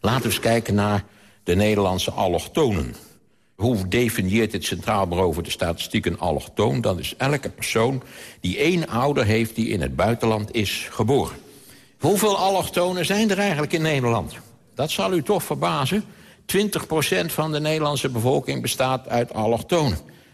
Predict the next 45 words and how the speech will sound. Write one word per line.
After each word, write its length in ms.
Dus 140
als 160
we 60
even 260
snel 320
doorrekenen, 640
zit 200
je 100
dik 240
boven 280
de 100
drie 240
miljoen 360
personen 480
in 60
Nederland 420
die 220
één 280
ouder 300
hebben 280
die 180
in 100
het 120
buitenland 520
is 340
geboren. 400
Voordat 500
u 60
zich 220
daar 200
nou 260
enorme 840
zorgen 460
over 260
gaat 200
maken, 460
wil 200
ik 140
u 120
even 320
erop 240
wijzen 400
dat 220
ons 380
staatshoofd, 1040